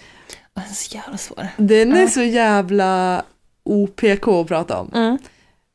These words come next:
Speaker 2: Men vi kan göra ett avsnitt med det sen någon gång.
Speaker 1: Någon gång.
Speaker 2: För
Speaker 1: När
Speaker 2: att
Speaker 1: tiden är
Speaker 2: det är
Speaker 1: inne.
Speaker 2: typ lite roligt. Och ett, vi fick ju några så här pest eller kolera-frågor nu, typ.
Speaker 1: Ja.
Speaker 2: Så här, skulle du hellre vara döv eller blind?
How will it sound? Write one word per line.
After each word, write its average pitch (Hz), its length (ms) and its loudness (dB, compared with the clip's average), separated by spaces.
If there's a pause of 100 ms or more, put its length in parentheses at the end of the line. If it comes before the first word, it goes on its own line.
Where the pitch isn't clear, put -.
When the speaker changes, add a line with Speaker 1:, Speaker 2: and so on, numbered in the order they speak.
(120)
Speaker 2:
Men 220 260 -4
vi 226 120 -2
kan 226 140 -2
göra 208 240 4
ett - 80 -2
avsnitt 175 320 -2
med 170 120 -6
det 85 160 -6 (500)
sen 165 220 -8 (180)
någon - 200 -8
gång. - 420 -12
Speaker 1:
Någon 208 240 -2
gång. 202 300 -4 (180)
Speaker 2:
För - 120 -14
Speaker 1:
När 208 80 2
Speaker 2:
att 190 80 -2
Speaker 1:
tiden 214 300 0 (180)
är 185 60 -14
Speaker 2:
det 214 80 4
är 214 40 8
Speaker 1:
inne. 202 100 2
Speaker 2:
typ 180 160 -4
lite 190 280 -2
roligt. 180 260 2
Och 202 300 2
ett, 208 200 -2 (360)
vi 175 320 -4
fick 240 180 0
ju 226 60 0
några 220 200 0
så 208 80 0
här 190 60 0
pest 196 260 -4
eller 190 100 -4
kolera-frågor 196 640 0
nu, 165 160 -6
typ. - 200 -8 (120)
Speaker 1:
Ja. 233 240 2 (540)
Speaker 2:
Så - 140 -2
här, 175 140 -2
skulle 190 260 -4
du 185 60 2
hellre 185 180 2
vara 175 100 -2
döv 175 240 0
eller 165 160 -4
blind? 175 580 -10